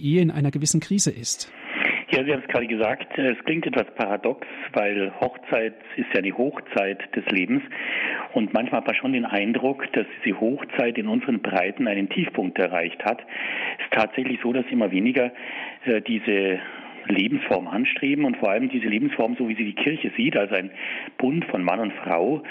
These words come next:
Speaker 2: in Liebe und Treue auf die lange Sicht eines Lebens. Aber ich glaube, nicht nur die Ehe ist in einer gewissen Krise, auch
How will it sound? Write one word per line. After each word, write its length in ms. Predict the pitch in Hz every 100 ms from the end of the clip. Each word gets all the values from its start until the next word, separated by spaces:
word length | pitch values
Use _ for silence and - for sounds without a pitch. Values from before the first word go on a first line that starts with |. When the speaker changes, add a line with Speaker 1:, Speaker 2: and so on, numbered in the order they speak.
| - - -
Speaker 2:
in 160 | - 98
Liebe 240 | 104 135
und 200 | 107 -
Treue 400 | - 95 95 131
auf 140 | 107 -
die 80 | 101
lange 300 | 90 95 127
Sicht 240 | 127 127
eines 220 | 113 98 -
Lebens. 340 | 85 90 147 - - - - - _ - - - - -
Aber 120 | 135
ich 80 | 147
glaube, 260 | - 156 170
nicht 200 | 180 -
nur 140 | 156
die 280 | 147 123 127
Ehe 380 | 123 156 190 170
ist 180 | - -
in 100 | 151
einer 120 | 127
gewissen 380 | 135 151 147 -
Krise, 480 | 117 139 170 175
auch 300 | 117 120 113